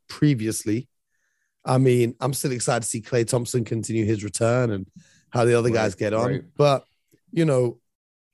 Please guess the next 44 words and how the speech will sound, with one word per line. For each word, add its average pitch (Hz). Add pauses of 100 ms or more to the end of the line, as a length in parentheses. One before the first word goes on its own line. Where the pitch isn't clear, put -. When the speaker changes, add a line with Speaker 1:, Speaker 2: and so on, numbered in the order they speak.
Speaker 1:
I, 180
I'm 185
expecting 139
the 131
Bucks 120
and 123
the 117
Bulls. 113
We 139
could 135
see 135
a 120
three-game 120
slide 120
here 110
for 104
the 101
Warriors, 98 (420)
which 123
might 131
be 123
their 113
roughest 113
stretch 120
of 107
the 104
season. 156 (380)
And 135
inevitably, 120
everyone's 110
gonna 104
be 110
asking 104
questions, 107 (300)
question, 113
questions. 127
But 117
the -
question 220
I'm 202
asking, 127
B 113
J, 95 (680)
is 123